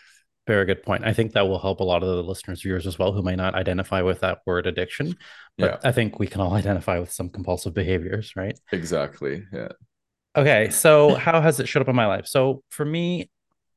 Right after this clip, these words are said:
Speaker 1: the compulsive behaviors, 'cause I, I wouldn't have called,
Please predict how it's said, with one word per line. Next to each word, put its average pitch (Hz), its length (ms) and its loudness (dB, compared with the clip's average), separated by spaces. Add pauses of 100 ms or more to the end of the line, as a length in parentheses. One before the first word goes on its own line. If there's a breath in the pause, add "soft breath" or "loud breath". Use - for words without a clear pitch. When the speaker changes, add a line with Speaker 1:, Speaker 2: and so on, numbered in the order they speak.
(840)
Speaker 1:
the 123 180 -4
compulsive 123 460 0
behaviors, 107 800 -4 (160)
'cause 104 160 -4
I, 101 180 2
I 107 80 2
wouldn't 95 220 -2
have 101 160 -8
called, 95 260 -2